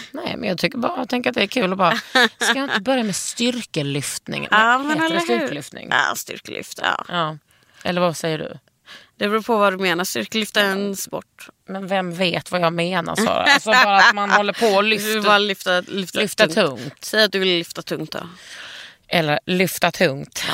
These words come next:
Speaker 1: som jag säger. Nej, men det
Speaker 2: Men,
Speaker 1: är
Speaker 2: men vad
Speaker 1: ju
Speaker 2: gör du för övningar nu då när du tränar?
Speaker 1: Okej, då ska jag berätta vad jag börjar med idag. Jag kom en kvart
Speaker 2: Får,
Speaker 1: för
Speaker 2: får jag dricka
Speaker 1: tidigt,
Speaker 2: vatten
Speaker 1: absolut.
Speaker 2: eller är det större?
Speaker 1: Drick hundra procent. Det är bara Vanessa Falk som hatar att lyssna på den här podden när, eh,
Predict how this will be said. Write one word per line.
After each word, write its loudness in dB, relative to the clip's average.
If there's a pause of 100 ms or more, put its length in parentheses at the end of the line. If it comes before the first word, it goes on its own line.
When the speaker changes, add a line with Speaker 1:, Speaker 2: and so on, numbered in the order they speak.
(180)
Speaker 1:
som 0
jag 2
säger. 2
Nej, 2
men -2
det 4
Speaker 2:
Men, 0
Speaker 1:
är 2
Speaker 2:
men 2
vad 4
Speaker 1:
ju 6
Speaker 2:
gör 6
du -2
för 2
övningar 2
nu 2
då 2
när 2
du -2
tränar? -4 (120)
Speaker 1:
Okej, 2
då 0
ska 0
jag 4
berätta 2
vad 2
jag 4
börjar 2
med -2
idag. 2
Jag 4
kom 2
en -2
kvart -2
Speaker 2:
Får, 2
Speaker 1:
för -8
Speaker 2:
får 2
jag 2
dricka 0
Speaker 1:
tidigt, 0
Speaker 2:
vatten 0
Speaker 1:
absolut. 0
Speaker 2:
eller 0
är 2
det 0
större? -2 (100)
Speaker 1:
Drick -4 (100)
hundra 0
procent. -2
Det -2
är 2
bara 4
Vanessa 0
Falk 0
som -10
hatar -2
att 0
lyssna -2
på -6
den 0
här -2
podden -4
när, -2
eh, -6